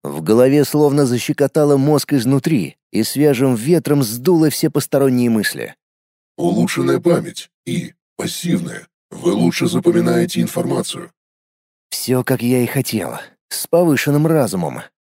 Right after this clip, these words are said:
Speaker 1: Я осознал, что стоило все же поднять боевые характеристики,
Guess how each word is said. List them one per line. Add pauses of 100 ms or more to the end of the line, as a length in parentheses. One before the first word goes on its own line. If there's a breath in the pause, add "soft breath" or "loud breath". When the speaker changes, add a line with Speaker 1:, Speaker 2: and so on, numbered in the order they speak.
(180)
Speaker 1:
Я
осознал,
что
стоило
все
же
поднять
боевые
характеристики,